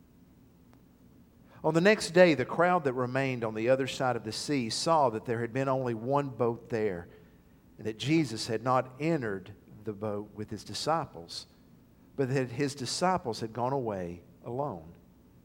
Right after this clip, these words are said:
Other boats from Tiberias came near the place where they had eaten the bread after the Lord had given thanks.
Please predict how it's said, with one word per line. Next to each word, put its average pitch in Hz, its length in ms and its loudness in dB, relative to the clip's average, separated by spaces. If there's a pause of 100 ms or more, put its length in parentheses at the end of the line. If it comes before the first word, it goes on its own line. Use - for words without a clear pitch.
(760)
Other 214 200 10
boats 151 280 6
from 147 140 -4
Tiberias 127 680 2
came 127 260 -6
near 160 200 0
the 135 100 -2
place 117 460 -2
where 117 80 -4
they 120 160 0
had 120 180 0
eaten 135 300 -6
the 120 60 -2
bread 123 440 0
after 117 240 -2
the 123 100 -2
Lord 110 260 -2
had 113 140 -6
given 104 280 -8
thanks. - 640 -10